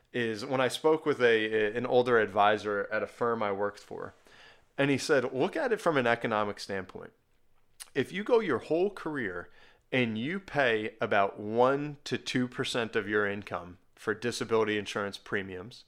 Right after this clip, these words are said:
right? Now it's not so expensive when we think about it in that fractional sense, by the way. But if you go your whole career paying that small fraction of your income and you make it all the way to retirement without a hitch,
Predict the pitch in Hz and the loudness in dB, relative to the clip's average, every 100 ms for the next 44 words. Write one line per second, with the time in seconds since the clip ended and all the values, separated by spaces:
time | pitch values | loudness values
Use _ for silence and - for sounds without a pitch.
0 | _ _ _ _ - 110 - 131 165 156 | _ _ _ _ -6 -4 2 4 4 4
1 | 147 156 131 110 - 107 101 107 107 120 | 4 6 4 2 0 -4 -2 -6 -6 -6
2 | 101 95 - - 123 110 107 104 101 - | -6 -8 -12 -8 -6 0 2 2 0 -4
3 | 104 92 - - 110 104 - 104 92 - | -4 -4 -4 0 2 2 -2 -8 -8 -6
4 | 90 - 92 85 85 87 - - - - | -8 -6 -8 -6 -6 -8 -10 -20 -20 -20
5 | - _ - 156 151 202 220 196 151 160 | -20 _ 2 2 2 4 6 8 8 6
6 | 156 139 135 131 123 131 123 120 113 - | 4 2 4 4 4 4 4 4 0 0
7 | 123 117 - 113 107 - 110 98 101 104 | 0 0 2 2 2 0 -4 -4 -4 -4
8 | - 101 101 - - _ - 143 156 151 | -4 -4 -4 -10 -20 _ -4 0 2 4
9 | 135 160 208 196 180 156 - 131 117 113 | 4 6 6 6 4 2 2 2 2 0
10 | - 101 113 113 110 104 - - | -6 0 2 2 0 -6 -10 -12